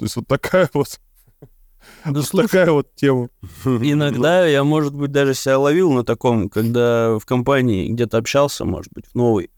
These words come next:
Speaker 1: Мгм.
Speaker 2: И общаешься, общаешься, и ты на моменте себя ловишь,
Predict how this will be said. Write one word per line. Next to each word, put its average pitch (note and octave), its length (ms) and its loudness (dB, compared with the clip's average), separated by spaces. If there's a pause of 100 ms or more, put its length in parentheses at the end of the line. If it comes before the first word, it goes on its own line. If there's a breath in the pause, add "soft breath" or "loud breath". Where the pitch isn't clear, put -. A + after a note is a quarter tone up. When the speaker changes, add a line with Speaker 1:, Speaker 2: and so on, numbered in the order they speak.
(1080)
Speaker 1:
Мгм. A#2 140 -2
Speaker 2:
И E3 300 2
общаешься, E3 720 0
общаешься, E3+ 600 0
и B2 40 -2
ты D3 120 -2
на D#3+ 100 2
моменте E3+ 420 0
себя C3 280 -4
ловишь, D3 640 0